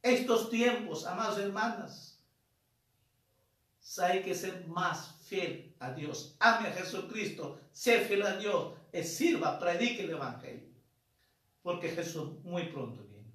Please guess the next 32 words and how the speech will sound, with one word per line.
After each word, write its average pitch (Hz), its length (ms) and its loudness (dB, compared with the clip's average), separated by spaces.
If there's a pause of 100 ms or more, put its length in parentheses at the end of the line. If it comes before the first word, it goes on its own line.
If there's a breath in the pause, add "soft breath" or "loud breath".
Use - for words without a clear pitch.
(1080 soft breath)
Todo 269 260 12
lo 247 140 8
que 196 80 2
estamos 196 320 2
viviendo, 190 720 2 (480)
eso 285 500 -4 (380)
estaba 240 380 6
en 220 60 4
la, 220 240 0
en 196 160 -2
la 175 80 6
Biblia 208 300 2
que 175 80 -4
iba 175 160 4
a 170 60 -2
ocurrir. - 520 -8 (920 soft breath)
Y 247 120 6
vendrá, 247 460 6
porque 247 200 0
estos - 180 -2
son 240 220 2
los 196 160 -2
señales. 202 680 -2 (500 soft breath)
Y 233 100 2
vendrán 254 460 6
otros - 640 4
peores. - 760 0 (1400)
Porque 175 300 4
así - 240 2
dice 160 220 -2
la - 100 -4
Biblia. 113 300 -14